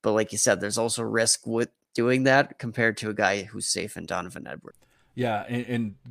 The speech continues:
Speaker 2: I just went and looked at Swift. He had, uh, like, six hundred eighteen rushing yards on eighty-one, uh, attempts,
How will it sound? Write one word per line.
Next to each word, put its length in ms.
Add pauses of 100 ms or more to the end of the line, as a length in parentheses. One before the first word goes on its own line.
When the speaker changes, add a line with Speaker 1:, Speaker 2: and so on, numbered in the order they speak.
Speaker 2:
I 140
just 220
went 140
and 100
looked 180
at 60
Swift. 420 (240)
He 200
had, 360
uh, 240
like, 140
six 260
hundred 300
eighteen 440
rushing 380
yards 360
on 260
eighty-one, 760
uh, 200
attempts, 560